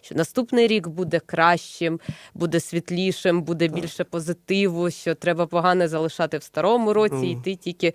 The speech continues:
Speaker 1: з новим, зі світлим, з позитивним у новий рік. От, може, якісь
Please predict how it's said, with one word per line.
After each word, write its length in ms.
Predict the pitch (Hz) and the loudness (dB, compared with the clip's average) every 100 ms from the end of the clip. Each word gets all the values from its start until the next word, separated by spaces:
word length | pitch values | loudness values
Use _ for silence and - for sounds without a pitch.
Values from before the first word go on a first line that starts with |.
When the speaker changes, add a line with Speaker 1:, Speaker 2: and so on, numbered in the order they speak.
| - - - - _ | -4 -20 -20 -20 _
Speaker 1:
з 220 | 151 156 | -10 -2
новим, 520 | 165 165 254 269 233 190 | 0 4 4 4 2 -2
зі 160 | 165 | -4
світлим, 560 | - 180 220 214 180 175 | -6 -2 -2 2 0 0
з 100 | - | -2
позитивним 680 | 175 165 160 196 185 170 - | -4 -4 -2 0 2 0 0
у 80 | 175 | 0
новий 360 | 170 156 143 | 0 0 -4
рік. 220 | 139 - - - - - _ | -6 -10 -18 -20 -20 -20 _
От, 200 | - 185 | -6 -2
може, 300 | 233 320 269 | 2 2 4
якісь 380 | 262 - 277 - | 2 2 -2 -4